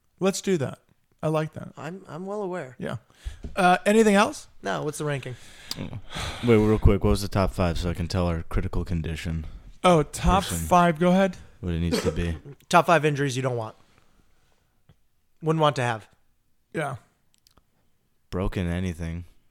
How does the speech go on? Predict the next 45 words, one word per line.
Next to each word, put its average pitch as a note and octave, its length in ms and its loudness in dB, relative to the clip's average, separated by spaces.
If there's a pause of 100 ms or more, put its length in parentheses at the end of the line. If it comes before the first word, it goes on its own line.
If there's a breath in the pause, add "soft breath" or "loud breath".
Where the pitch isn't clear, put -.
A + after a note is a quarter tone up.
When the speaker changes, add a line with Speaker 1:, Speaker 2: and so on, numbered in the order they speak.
(180)
Speaker 3:
honestly. F2 500 -10 (400)
Speaker 2:
Oh, C#3 60 4
Speaker 1:
Yeah. C#3 60 2
Speaker 2:
you're C#3+ 100 4
doing C#3 200 -2
your D3+ 80 -6
top F3 200 -2
five? F#3+ 300 -4 (180)
Speaker 3:
No, A#2 160 -2
I A#2 140 2
was A#2+ 100 0 (140)
just, G2+ 100 -14
I'm G2+ 220 -4
just F2 180 -12
rattling E2+ 260 -6
off. E2 220 -10
I G2 40 -6
won't E2 180 -10
do E2+ 100 -12
'em, E2 180 -12
but E2+ 220 -10
I'm F#2 100 -10
just F2 200 -10
thinking F2+ 200 -12
off E2 140 -12
the - 80 -16
top F2 120 -8
of - 60 -14
my E2 80 -12
head, D#2+ 200 -12
broken F2 320 -12
anything E2 440 -16
immediately. D#2+ 520 -14
That D#2+ 240 -14
would, D#2+ 200 -16
I E2 80 -16 (280)
would E2+ 120 -14
be D#2+ 100 -14
too - 160 -12
much D#2+ 220 -12
of - 60 -4
a D#2+ 80 -8
wimp D#2+ 260 -12
to E2 120 -14
really D#2+ 300 -12